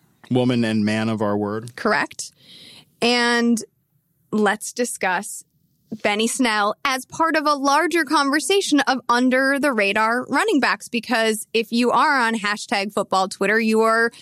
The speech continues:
Speaker 2: noticing perhaps three gents in particular that are blowing it up.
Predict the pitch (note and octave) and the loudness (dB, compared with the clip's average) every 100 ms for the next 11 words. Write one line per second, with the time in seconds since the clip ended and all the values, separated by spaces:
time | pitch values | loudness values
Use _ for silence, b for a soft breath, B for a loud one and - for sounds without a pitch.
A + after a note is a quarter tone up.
0 | B B B3+ D4+ A4+ A4+ E4+ D#4 D#4 D4+ | B B 2 4 4 2 0 0 2 0
1 | C#4 C4 - - - B3+ C4 C#4 C#4+ A#3 | 2 0 -2 -12 -4 -2 2 2 2 2
2 | B3 A#3 C#4 - - A#3+ A#3 A#3+ A3+ F#4 | 2 2 0 -2 -2 0 0 -2 -2 0
3 | D#4 A3 G3 G#3+ B B B A#3 A3+ A3 | 2 2 2 -2 B B B 0 0 0
4 | G#3+ G#3+ _ - G#3 G#3+ G#3+ A#3 A#3+ A#3+ | 0 -2 _ -4 -2 0 0 0 0 0
5 | A#3+ B3+ _ - A3+ F4+ - | -2 -4 _ -4 -2 -2 -4